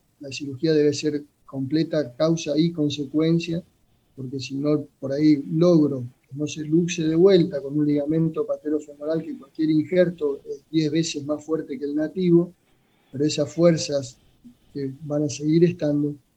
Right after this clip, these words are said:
el paciente, si bien no se va a luxar, se va a seguir gastando y puede venir con dolor y artrosis.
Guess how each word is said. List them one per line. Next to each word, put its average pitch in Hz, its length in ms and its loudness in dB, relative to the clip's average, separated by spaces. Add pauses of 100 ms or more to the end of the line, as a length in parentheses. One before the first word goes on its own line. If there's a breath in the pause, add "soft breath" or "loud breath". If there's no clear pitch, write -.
(360)
el 135 160 -6
paciente, 139 420 -2
si 139 160 -6
bien 156 160 2
no 156 100 0
se 151 140 -6
va 156 120 0
a - 20 0
luxar, 165 480 0
se 147 160 -10
va 147 100 -2
a 151 40 -4
seguir 151 360 2
gastando 156 760 -4
y 139 60 -10
puede 147 300 -4
venir 151 180 -2
con 147 180 -2
dolor 151 300 0
y 151 60 2
artrosis. 147 720 -10